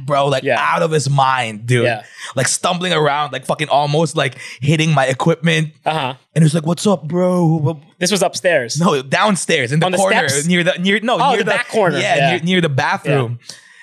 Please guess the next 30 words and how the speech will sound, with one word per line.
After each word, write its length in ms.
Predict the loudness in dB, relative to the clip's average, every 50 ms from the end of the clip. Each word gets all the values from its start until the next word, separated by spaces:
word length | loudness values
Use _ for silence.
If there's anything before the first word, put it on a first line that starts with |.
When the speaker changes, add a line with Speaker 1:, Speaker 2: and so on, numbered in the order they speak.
| -20 _
Speaker 1:
Dude, 240 | 2 4 4 4 2
and 120 | 0 0 2
then 80 | 2
he 80 | 2 2
was 100 | 0 -2
stumbling 420 | -4 0 0 0 2 2 0 2 2
around, 420 | 2 2 4 4 2 2 0 0
and 100 | 0 0
then, 120 | 0 0
like, 160 | 0 -2 -2 -2
I 60 | 0
had 160 | 0 -2 -2
to 60 | -2 -2
be 120 | 0 0
like, 220 | 2 0 -2 -2 -6 _ _ _ _ _ _ _ _ _ _ _ _ _ _ _ -16
"Get 100 | -14 -14
him 100 | -10 -8
out 160 | -6 -6 -6
of 60 | -6 -6
here. 120 | -8 -8
He's 180 | -6 -6 -6 -4
fucking 260 | -4 -4 -4 -2 -4
with 100 | -2 -2
my 120 | -2 -4
set," 340 | -4 -4 -2 -2 -2 0 0
Speaker 2:
<laughs> 60 | -2 -2
Speaker 1:
dude. 160 | -2 -4 -4
Like, 160 | -4 -4 -2
I'm 140 | -4 -6 -6
like, 160 | -8 -12 -20